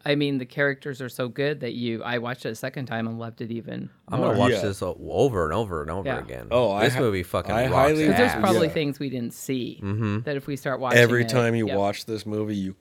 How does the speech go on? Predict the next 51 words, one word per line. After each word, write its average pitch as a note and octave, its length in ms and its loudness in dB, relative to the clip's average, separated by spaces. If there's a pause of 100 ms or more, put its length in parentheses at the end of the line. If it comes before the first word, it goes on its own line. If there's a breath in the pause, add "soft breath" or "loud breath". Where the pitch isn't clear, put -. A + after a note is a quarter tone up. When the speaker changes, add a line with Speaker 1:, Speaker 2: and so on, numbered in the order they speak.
Speaker 3:
pick G2+ 260 -6
up F#2+ 160 -4
something. F2 600 -8
Like, F2 340 -10 (1120)
the A2+ 100 -10
first G#2+ 320 -4
time G#2 220 -2
watching G#2 380 -4
it, B2 200 -12 (240)
I G2 120 -4
never G2+ 360 0
realized G2 680 -4
that E2+ 100 -8
when G2 100 -6
they F#2 80 -4
were F2 160 -2
driving F2 440 -6
to F#2 80 -6
the F2 80 -8
party F#2 300 -6
that F#2 180 -10
they F2 80 -6
made E2 240 -8
a - 20 -8
f-, - 200 -18 (240)
the D#2+ 120 -10 (380)
focus F2+ 600 -8
on F2+ 180 -8
that, F#2 180 -8 (180)
Speaker 1:
Me D3 100 -6
Speaker 3:
the A#2 120 0
Speaker 1:
neither. G2 100 0
Speaker 3:
light F#2+ 240 -2
pole. F#2+ 380 -6 (560)
This G2 300 -4
time, A2 360 -4 (140)
yeah. - 160 -14 (600 loud breath)
Well, F#2 220 -2
Speaker 1:
Or E3 160 6
the D#3+ 120 4
knife C#3 260 2
Speaker 3:
I - 80 -18
Speaker 1:
cutting. C3 400 4
I C#3 100 -4
didn't C#3+ 220 0
understand C3+ 480 -2
why C3 320 4
she G2+ 180 -6
was A2+ 140 4
Speaker 3:
Yep. - 60 -16
Speaker 1:
cutting, B2 580 -2